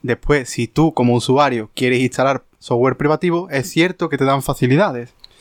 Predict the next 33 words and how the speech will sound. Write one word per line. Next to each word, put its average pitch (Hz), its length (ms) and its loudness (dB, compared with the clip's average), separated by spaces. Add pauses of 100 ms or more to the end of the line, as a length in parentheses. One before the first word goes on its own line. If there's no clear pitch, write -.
(240)
pero 127 180 0
no 135 140 2
por 147 160 0
eso 156 400 0 (100)
se 131 320 -2
tiene 131 280 2
que 139 100 0
catalogar 131 640 -2
como 120 260 -2
software 120 380 0
privativo 131 580 0
o 123 140 0
no 120 160 4
libre. 110 300 -4 (300)
Bueno, 139 200 2
ahora 147 160 4
voy 151 80 2
a 147 180 2
resumiros 151 500 2
un 160 140 2
poco 170 540 2
mi 131 600 4
experiencia 139 680 0 (320)
a - 80 -2
lo 123 100 2
largo 135 320 2
de, 131 600 2 (100)
de 127 200 0
la, 120 180 -4
de 127 300 0
la 113 320 -2
larga 147 420 2
década. 151 460 2